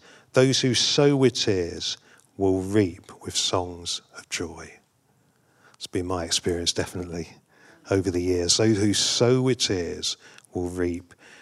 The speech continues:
with songs of joy." So quickly, what's the result of losing our joy? One Thessalonians five sixteen says this, "Always be joyful, never stop praying. Whatever happens, give thanks,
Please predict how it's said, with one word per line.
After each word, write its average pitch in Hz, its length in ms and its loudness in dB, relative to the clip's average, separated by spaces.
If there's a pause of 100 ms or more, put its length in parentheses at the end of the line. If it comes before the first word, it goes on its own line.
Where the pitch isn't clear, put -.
(140)
with 90 120 2
songs 90 420 -2
of 87 80 -6
joy." 82 360 -6
So 110 220 6
quickly, 95 480 2 (360)
what's 180 200 8
the 190 80 4
result 170 360 8
of 110 80 -2
losing 127 340 4
our 113 120 6
joy? 107 380 6 (340)
One 165 140 6
Thessalonians 156 540 8
five 165 280 8
sixteen 156 440 4
says 131 200 6
this, 131 280 4 (340)
"Always 208 500 10
be 175 120 2
joyful, 151 680 4 (200)
never 190 320 6
stop - 380 4
praying. 123 440 2 (220)
Whatever 196 340 10
happens, 160 360 4
give 214 280 6
thanks, 208 680 2